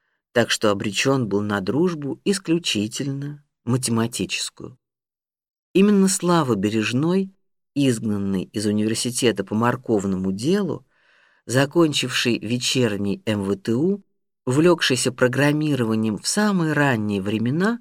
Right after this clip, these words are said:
устроил его на работу в вычислительный центр. И работа эта пришлась Вите совершенно по вкусу. От теории алгоритмов до программирования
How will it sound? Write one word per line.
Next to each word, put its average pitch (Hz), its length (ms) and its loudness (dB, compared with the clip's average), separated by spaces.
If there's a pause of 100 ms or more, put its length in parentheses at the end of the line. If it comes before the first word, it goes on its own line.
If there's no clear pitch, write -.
(600)
устроил 226 560 4
его 190 140 4
на 170 100 4
работу 151 520 2
в 123 80 -4
вычислительный 143 880 -2
центр. - 640 -6 (460)
И 113 60 -4
работа 123 540 2
эта 190 200 0
пришлась 143 500 -4
Вите 120 360 -2
совершенно 127 800 -2
по 120 140 -2
вкусу. - 600 -10 (680)
От 123 200 -4
теории 156 640 2
алгоритмов 107 920 -2
до 98 160 -4
программирования 107 1160 -2